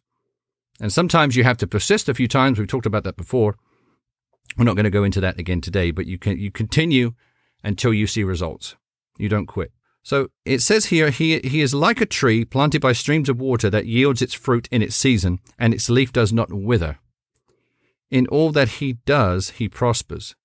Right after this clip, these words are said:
So that's because he is not walking in the counsel of the wicked. He doesn't sit in the seat of scoffers.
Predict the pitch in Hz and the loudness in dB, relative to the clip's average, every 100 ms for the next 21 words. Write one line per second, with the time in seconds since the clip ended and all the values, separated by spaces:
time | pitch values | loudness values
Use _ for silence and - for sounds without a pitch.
0 | _ _ _ _ _ _ _ - 143 139 | _ _ _ _ _ _ _ 0 0 2
1 | 175 240 - 196 - 170 165 156 - - | 0 -2 -2 -4 0 2 2 0 -6 -4
2 | 170 170 165 156 _ _ _ _ _ _ | -2 -2 -6 -12 _ _ _ _ _ _
3 | 135 123 156 190 170 180 175 170 160 143 | 0 2 2 2 2 2 2 2 0 0
4 | 151 143 131 123 87 98 180 - 190 _ | 0 0 0 -2 -2 -4 -2 0 -2 _
5 | _ _ _ _ _ - - 135 127 113 | _ _ _ _ _ -10 -6 0 0 0
6 | 101 - - 175 - 127 113 - 135 95 | -4 -2 2 0 0 -2 0 0 0 0
7 | - - - 165 - 165 160 - | -4 -4 -2 -2 -2 -4 -4 -6